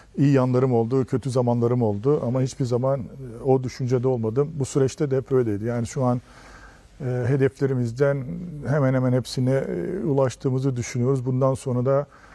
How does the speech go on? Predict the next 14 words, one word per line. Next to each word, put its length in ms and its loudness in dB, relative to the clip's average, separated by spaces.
daha 260 2
da 100 0
iyi 140 4
olacağı 500 2
için, 320 -2
e, 600 -4
hiç 360 -8
geçmişe 580 0
dönelik 360 0
ya 160 0
da, 260 2
e, 360 -8
keşke 500 0
diye, 240 0